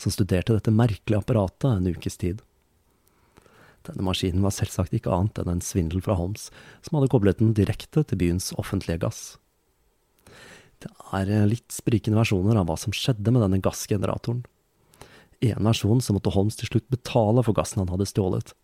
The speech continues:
og i en annen, som ikke ble fortalt av Holmes selv, noe som gjør den <laughs> mer troverdig, så fortsatte han å stjele gass og klarte å lure til seg tusenvis av dollar ved å tilby gassleverandøren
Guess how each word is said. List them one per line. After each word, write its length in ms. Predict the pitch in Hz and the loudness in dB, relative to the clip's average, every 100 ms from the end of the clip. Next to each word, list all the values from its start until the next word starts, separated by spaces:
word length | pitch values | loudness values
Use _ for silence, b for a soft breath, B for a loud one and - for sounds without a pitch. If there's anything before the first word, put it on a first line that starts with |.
| _ _ _ | _ _ _
og 80 | 98 | -2
i 40 | 98 | 2
en 120 | 127 | 4
annen, 280 | 117 139 - b b | 4 2 -2 b b
som 160 | - - - | -8 -8 -4
ikke 400 | - _ - 90 | -6 _ -6 -2
ble 120 | 95 104 | 0 0
fortalt 320 | 127 107 143 | 2 2 2
av 60 | 131 | 2
Holmes 240 | 135 143 | 2 2
selv, 260 | - 156 180 _ - | 2 0 0 _ -8
noe 100 | 90 | -6
som 140 | 110 | -2
gjør 180 | 95 104 | 0 0
den 80 | - - | 0 0
<laughs> 120 | - | 2
mer 120 | 104 113 | 2 2
troverdig, 500 | 139 120 117 117 160 _ B B B | 2 4 2 2 0 _ B B B
så 160 | - 151 | -6 -2
fortsatte 460 | 110 - 113 104 123 | -2 0 0 2 2
han 100 | 123 | 2
å 80 | |
stjele 240 | - 123 113 | 2 2 4
gass 240 | 127 - - B B | 2 0 -14 B B
og 100 | 131 | 0
klarte 300 | 135 110 120 | 4 4 4
å 20 | |
lure 240 | 117 98 95 | 4 4 2
til 140 | - 92 | 0 -2
seg 240 | 113 120 - - | 0 0 -4 -6
tusenvis 560 | - 131 - 135 131 135 | 0 0 2 2 4 4
av 80 | 113 | 4
dollar 320 | 98 110 117 B B | 4 4 2 B B
ved 120 | 101 | 0
å 60 | 101 | 0
tilby 380 | - 90 87 110 107 | 0 -2 0 0 2
gassleverandøren 800 | 107 - 113 104 107 110 113 | 0 2 0 2 4 4 2